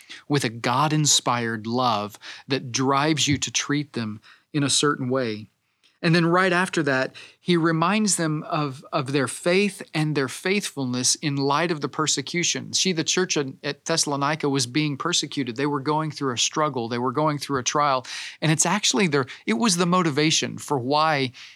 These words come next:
they were so excited about the return of Christ. It was their motivation for why they simply wanted to wait for Christ to return, because it seemed like every time they went to act, it seemed like they got hit for it. They were being persecuted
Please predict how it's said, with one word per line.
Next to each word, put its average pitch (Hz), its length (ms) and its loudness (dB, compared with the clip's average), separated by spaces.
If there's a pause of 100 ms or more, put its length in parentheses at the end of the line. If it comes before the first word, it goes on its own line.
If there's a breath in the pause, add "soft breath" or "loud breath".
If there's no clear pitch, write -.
(120 loud breath)
they 160 140 2
were 147 160 2
so 156 300 2
excited 143 520 2
about 123 300 -2
the 143 60 0
return 123 360 -2
of 120 120 -6
Christ. 117 440 0
It 165 120 0
was 151 100 0
their 147 140 2
motivation 143 680 0
for 135 160 -6
why 143 280 0
they 135 160 0
simply 175 400 0
wanted 147 320 -2
to 123 80 0
wait 135 420 0
for - 160 -4
Christ 135 520 -2
to 143 100 0
return, 123 560 -2 (380 loud breath)
because - 280 2
it - 140 0
seemed 196 240 4
like 143 240 2
every 160 180 2
time 165 280 2
they 143 120 4
went 147 300 0
to - 120 -2 (140)
act, 151 480 0 (320 loud breath)
it 143 80 -2
seemed 165 220 4
like 143 160 2
they 151 80 2
got 143 180 2
hit 208 260 0
for 117 280 -2
it. 90 100 -12
They 143 140 -2
were 139 120 0
being 147 380 0
persecuted 131 800 0